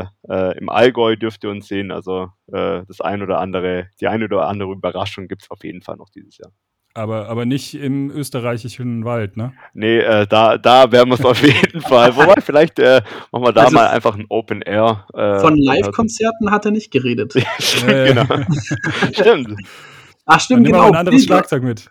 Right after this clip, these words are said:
Speaker 3: Ja,
Speaker 2: Nehmen wir ein
Speaker 3: genau.
Speaker 2: anderes Schlagzeug mit.
Speaker 1: Ja,
Speaker 3: Bilder
Speaker 1: stimmt.
Speaker 3: dürfen man auch keine machen, weil man darf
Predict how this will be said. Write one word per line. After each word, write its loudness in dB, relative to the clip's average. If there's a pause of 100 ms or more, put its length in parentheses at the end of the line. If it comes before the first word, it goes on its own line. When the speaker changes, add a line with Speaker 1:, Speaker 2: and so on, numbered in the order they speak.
(120)
Speaker 3:
Ja, 4
Speaker 2:
Nehmen 4
wir 8
ein 8
Speaker 3:
genau. 4
Speaker 2:
anderes 6
Schlagzeug -2
mit. -2
Speaker 1:
Ja, 0 (120)
Speaker 3:
Bilder 8
Speaker 1:
stimmt. 4
Speaker 3:
dürfen 6
man 2
auch 2
keine 2
machen, 0
weil 4
man 2
darf 2